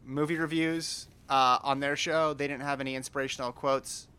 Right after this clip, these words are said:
behind them. No, it was good. Everybody should listen. They got three guests, Justin Knight, Jesse Williams, and,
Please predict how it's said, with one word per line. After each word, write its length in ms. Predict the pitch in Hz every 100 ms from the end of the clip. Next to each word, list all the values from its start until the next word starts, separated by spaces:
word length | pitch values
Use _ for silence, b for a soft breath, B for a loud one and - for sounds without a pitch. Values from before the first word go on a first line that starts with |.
| 135
behind 380 | 135 139 139 139
them. 200 | 131 139
No, 180 | 170 160
it 80 |
was 120 | 190 -
good. 120 | -
Everybody 240 | 202 208
should 180 | - 147
listen. 260 | 143 139 135
They 100 | 151
got 200 | 180 -
three 160 | 151
guests, 300 | 127 120 -
Justin 380 | - 139 - 127
Knight, 180 | 123 120
Jesse 240 | 123 -
Williams, 360 | 120 120 117 117
and, 200 | 117